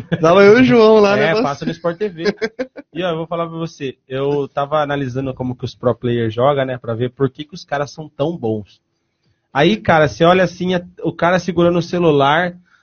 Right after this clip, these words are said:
Speaker 2: num lado tá o dedão aqui pra fazer o direcional, no outro dois dedos aqui pra mirar e atirar. Mano, é muito difícil. Eu tô tentando fazer isso, é muito difícil. Então, realmente, os moleques são bons <laughs> mesmo de jogo, né? Não é só sorte.
Speaker 1: Eu já joguei até com um controlinho.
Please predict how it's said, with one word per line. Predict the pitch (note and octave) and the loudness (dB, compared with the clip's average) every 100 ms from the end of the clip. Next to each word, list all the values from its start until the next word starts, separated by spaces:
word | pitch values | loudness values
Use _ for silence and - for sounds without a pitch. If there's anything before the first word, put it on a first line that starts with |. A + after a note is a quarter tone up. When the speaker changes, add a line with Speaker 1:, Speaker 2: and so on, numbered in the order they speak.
| - - | -20 -6
Speaker 2:
num | C#3+ | -2
lado | D#3+ D#3+ E3 | 0 0 0
tá | E3 | 2
o | E3 | 2
dedão | E3 D3+ D3 D#3 | 4 2 2 2
aqui | D3+ - | -2 -8
pra | D3 | -8
fazer | D#3+ D3+ | -4 -4
o | D3+ | -4
direcional, | D3+ D3+ - C#3 C3+ D3+ | -6 -6 -6 -4 -2 -2
no | D#3+ | -2
outro | D#3+ D#3+ | -4 -4
dois | C#3 E3 D#3+ | 0 2 2
dedos | B2 D3 D3 | 0 0 0
aqui | C#3+ C#3+ | -4 -4
pra | D3 | -2
mirar | D3+ D3+ D3+ | -2 0 0
e | D3+ | -2
atirar. | - D3+ E3 | -2 -6 -2
Mano, | D#3+ F3 | -2 -2
é | |
muito | E3 E3 E3+ | 0 -2 -4
difícil. | D3+ C#3 - A2 A#2 | -8 -12 -10 -10 -8
Eu | |
tô | D3 | -6
tentando | D#3+ D3+ D3 | -6 -6 -6
fazer | C#3 B2+ B2 | -6 -4 -4
isso, | C#3 _ _ | -6 _ _
é | G3 | -20
muito | F#3+ F3 F3+ D3 | -10 -6 -4 -4
difícil. | A#2 - F#2+ - _ _ _ _ _ _ | -4 -6 -14 -20 _ _ _ _ _ _
Então, | - C#3+ | -2 2
realmente, | D#3 F3 D#3+ E3 | 2 2 0 -2
os | D#3+ | -4
moleques | E3+ D#3+ - | -2 -4 -4
são | E3 | -8
bons | F3 D3 E3+ | -2 2 2
<laughs> | F#3+ | 2
mesmo | F#3 F3+ | -2 -4
de | F3+ | -6
jogo, | D3 B2 A#2 | -4 -6 -8
né? | A#2+ C3 C3 _ _ C3+ | -6 -6 -8 _ _ -8
Não | C#3 | -2
é | C#3+ | -2
só | D3+ | -2
sorte. | D#3 - G#2+ G#2 - - | -4 -4 -4 -4 -10 -4
Speaker 1:
Eu | C#3+ | 0
já | D#3+ | 4
joguei | F3 E3+ E3+ | 4 4 4
até | E3+ | 2
com | E3 | 0
um | F3+ | 0
controlinho. | F3+ F3+ D#3 D3+ F3+ G#3+ | 0 2 2 2 0 -4